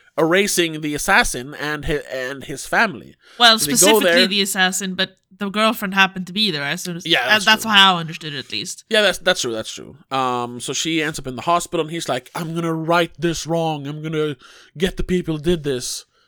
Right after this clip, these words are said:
Speaker 1: She's like, "Oh, okay, so he is human."
Speaker 2: Yeah, he has emotions.
Speaker 1: Sure, but, but that comes right in the beginning.
Speaker 2: Yeah.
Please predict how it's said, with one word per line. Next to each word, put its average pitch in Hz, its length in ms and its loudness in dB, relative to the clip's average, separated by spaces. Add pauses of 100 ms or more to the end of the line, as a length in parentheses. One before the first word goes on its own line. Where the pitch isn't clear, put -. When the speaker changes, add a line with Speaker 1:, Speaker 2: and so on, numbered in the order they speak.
Speaker 1:
She's - 100 -6
like, 165 260 -4
"Oh, 202 420 4 (360)
okay, 233 240 2
so 208 160 -2
he 330 100 0
is 370 240 -2
human." 143 540 -8
Speaker 2:
Yeah, 392 200 2
he 285 100 0
has 381 200 6
emotions. 190 800 -2 (240)
Speaker 1:
Sure, 262 300 0
but, 180 240 -6
but - 160 -8
that 233 200 0
comes 254 480 -2 (100)
right 240 180 2
in 262 80 -4
the 220 40 -8
beginning. 185 600 -6 (100)
Speaker 2:
Yeah. 185 420 -2